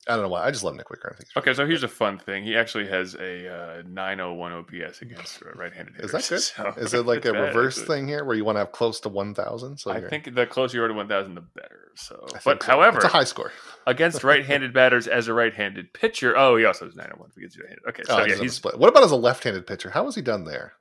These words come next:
Speaker 2: Uh, you know what? Um, E R A is, uh, very, uh, okay, it's hard even to see. I'll be honest with you. You,
Speaker 1: <laughs>
Speaker 2: it's,
Speaker 1: It's too low to even
Speaker 2: it's,
Speaker 1: display here. It's
Speaker 2: it's
Speaker 1: crazy.
Speaker 2: minute. <laughs> It's, you know, it's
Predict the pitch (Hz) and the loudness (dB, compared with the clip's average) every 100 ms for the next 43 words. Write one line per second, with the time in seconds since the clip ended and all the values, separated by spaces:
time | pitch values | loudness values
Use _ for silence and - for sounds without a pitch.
0 | _ 117 123 123 123 120 117 - 123 120 | _ 2 4 6 6 4 2 -6 -10 -2
1 | 120 123 151 - 110 110 107 104 - _ | 2 6 4 4 2 4 4 0 -10 _
2 | - _ _ _ 131 160 147 135 131 127 | -20 _ _ _ -8 0 4 8 8 6
3 | 123 113 110 107 104 104 101 98 - _ | 4 2 0 0 4 4 2 -2 -12 _
4 | _ 107 104 113 131 131 120 110 98 _ | _ -20 -8 2 4 6 4 2 -4 _
5 | _ _ _ _ - 98 95 92 - _ | _ _ _ _ -4 0 0 -2 -6 _
6 | _ _ _ _ - - 123 - 135 147 | _ _ _ _ -18 -6 -6 2 6 6
7 | 147 139 139 131 - 165 185 131 _ - | 6 0 -4 -6 -2 -2 -2 -8 _ 0
8 | 120 143 151 147 208 269 175 131 135 113 | 4 6 6 8 6 4 0 0 2 2
9 | 113 131 165 147 - - 165 156 143 175 | 2 2 2 2 0 4 6 6 6 6
10 | 151 143 151 139 123 131 - - 120 131 | 4 2 0 0 0 -4 -2 4 4 4
11 | 101 98 170 - 151 139 147 190 185 - | -2 -2 0 0 4 6 6 4 2 -4
12 | 180 143 - 175 156 - 240 - 180 - | -2 -2 0 -2 0 0 0 0 -4 -6
13 | - | -8